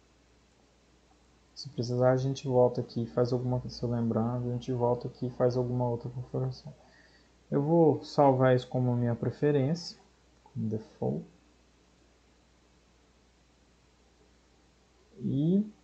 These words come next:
aplicar e ok.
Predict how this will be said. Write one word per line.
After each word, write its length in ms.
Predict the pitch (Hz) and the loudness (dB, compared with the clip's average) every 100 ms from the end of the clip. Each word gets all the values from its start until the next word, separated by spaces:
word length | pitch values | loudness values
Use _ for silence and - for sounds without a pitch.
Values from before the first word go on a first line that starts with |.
| _ _ _ _ _ _ _ _ _ _ _ _ _ _ _ - | _ _ _ _ _ _ _ _ _ _ _ _ _ _ _ -12
aplicar 640 | 131 - 135 127 127 139 147 | -10 -4 -4 -4 -2 0 0
e 140 | 156 | -2
ok. 400 | 151 - - - | -4 -8 -16 -16